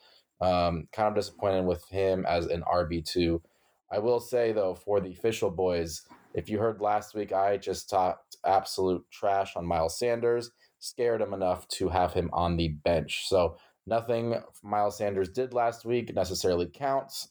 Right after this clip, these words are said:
only because he did not play on the official boys. Then you're look-, looking at from zero to hero. We have one up, one down. Number one, of course, has to be to Saquon Barkley from zero to hero.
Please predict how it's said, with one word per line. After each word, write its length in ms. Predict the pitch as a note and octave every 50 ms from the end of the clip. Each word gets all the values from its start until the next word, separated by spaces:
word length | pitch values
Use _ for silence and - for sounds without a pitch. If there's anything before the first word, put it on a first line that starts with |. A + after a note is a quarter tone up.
| _ -
only 240 | - E3+ D#3 D#3 D3
because 560 | B2+ B2+ A2 - A#2 G#2+ G#2 G2+ G2 F#2+ - _ _ _ _ _ -
he 400 | - G#2 G#2 G#2 G2+ G2+ G2 F#2
did 200 | E2+ G2 F#2+ F2+
not 320 | F2+ E2+ E2 D#2 - -
play 400 | - - E2+ E2 D#2+ D#2+ D2+ - - -
on 220 | D#2 D2+ D#2 D#2+
the 60 | D2+
official 300 | D2+ - D#2 D2+ - D2+
boys. 340 | C#2+ C#2+ C2+ - - - - _ - - - _ _ _ _ -
Then 160 | G2+ G2+ G#2
you're 120 | G#2 G#2
look-, 160 | G2+ G#2+ G#2 G#2
looking 300 | A2 A2 G#2+ A#2 G#2+ G#2
at 180 | F#2+ - -
from 280 | - G2 F#2+ F2 E2+ D#2+
zero 320 | - F#2 G2 G#2 G#2 G2
to 80 | F#2 F#2
hero. 500 | F2+ A#2 B2+ B2+ B2+ C3 C3 C3 B2+ - - _ - - - _ _ -
We 200 | G2 G#2+ A2 G#2
have 420 | G2 G#2 G#2 G2+ G2+ G2+ F#2+ - _ _ _ _ -
one 220 | F#2 G#2 G#2 G#2
up, 180 | G#2 G2 - G#2
one 180 | G#2 G2+ G2+
down. 420 | G2 G#2+ G#2+ G#2 G#2 G#2+ G#2+ G#2+ - - _
Number 300 | - A2+ A#2+ A#2+ A#2 A#2
one, 420 | G#2+ G#2 G#2+ G#2+ G#2 G#2 G#2 G2+ -
of 160 | - F#2 -
course, 320 | - - G2+ G2 F#2+ -
has 240 | - G#2+ G2+ F#2+ -
to 80 | - F2
be 380 | F2+ F#2+ F#2+ F#2 F2+ F2+ - _ _ _ _ -
to 80 | - G2+
Saquon 480 | - - G2+ G2 - - F#2+ F2+ F2
Barkley 540 | D#2+ F2+ F2 E2+ - - F2+ F2 F2 E2+ E2+ - _ _ _ _
from 280 | - - F2+ F2 F2 E2
zero 240 | E2 F2 F2 F2 E2+
to 100 | E2+ F2
hero. 340 | F2 F2 F2 E2 E2 D#2